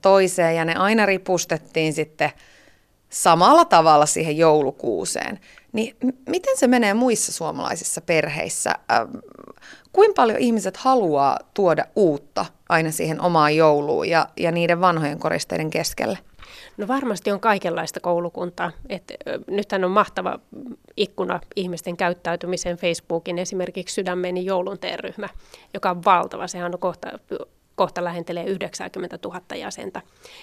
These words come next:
Speaker 2: Ja siellä ihmiset aulisti jakaa kuvia kodeistansa. Niin siellä näkee, että siellä on ne, jotka on ehdottomasti sitä mieltä, että nämä on nämä perinteiset koristeet ja näin koristellaan. Ja sitten on niitä, jotka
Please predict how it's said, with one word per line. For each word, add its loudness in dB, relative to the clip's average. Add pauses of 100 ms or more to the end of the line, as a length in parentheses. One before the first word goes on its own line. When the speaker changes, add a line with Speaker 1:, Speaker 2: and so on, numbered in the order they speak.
(120)
Speaker 2:
Ja -12
siellä -2
ihmiset -4
aulisti -2
jakaa -4
kuvia -6
kodeistansa. -8 (440)
Niin -6
siellä -2
näkee, -4
että -8
siellä -4
on -6
ne, -2
jotka -4
on -6 (640)
ehdottomasti -4
sitä -4
mieltä, -6
että -12
nämä -8
on -8
nämä -14
perinteiset -4
koristeet -6
ja -6
näin -4
koristellaan. -8
Ja -4
sitten -6
on -2
niitä, -4
jotka -8